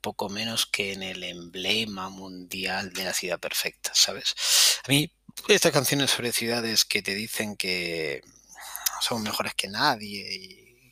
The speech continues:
qué bonito es todo y tal, me cargan un poquito, <laughs> me cargan un poquito. Pero cuando lo que se habla es de una cosa como el espíritu del baile, cuando se habla de dónde nace esta canción, pues me gusta.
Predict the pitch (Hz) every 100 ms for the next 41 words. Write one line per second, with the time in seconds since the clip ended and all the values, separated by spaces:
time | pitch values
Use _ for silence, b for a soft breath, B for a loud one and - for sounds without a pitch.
0 | _ 127 113 131 233 - - 120 120 147
1 | 156 - - 170 170 - 95 95 110 -
2 | 147 202 147 117 - 131 123 123 196 185
3 | - - - 156 _ - - - - -
4 | - 98 - - - - 120 123 98 90
5 | 92 - - - B B B B B B
6 | - - - - _ - 185 185 175 139
7 | 151 208 202 131 123 117 110 - 110 -
8 | 87 87 - 113 101 95 87 82 104 90
9 | 87 _ _ _ _ _ _ _ _ _
10 | - - _ - - - - 104 113 107
11 | 104 104 104 - - 92 87 - 113 104
12 | - 95 85 80 - -